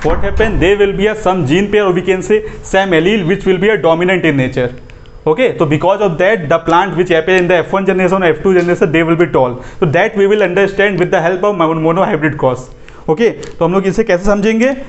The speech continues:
हम लोग एग्जांपल लेंगे monohybrid cross का, ठीक है? तो monohybrid cross का एग्जांपल लेंगे।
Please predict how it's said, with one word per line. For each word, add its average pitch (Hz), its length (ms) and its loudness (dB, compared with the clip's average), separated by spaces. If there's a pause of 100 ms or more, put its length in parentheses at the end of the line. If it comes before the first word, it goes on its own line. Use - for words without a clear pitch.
(160)
हम 190 160 0
लोग 220 120 2
एग्जांपल 170 480 0
लेंगे 202 180 0
monohybrid 165 580 0
cross 127 240 0
का, 139 200 -2 (340)
ठीक 226 160 0
है? 143 120 0 (600)
तो 180 120 4
monohybrid 156 680 0
cross 127 280 -2
का 131 60 0
एग्जांपल 127 380 0
लेंगे। 123 300 -2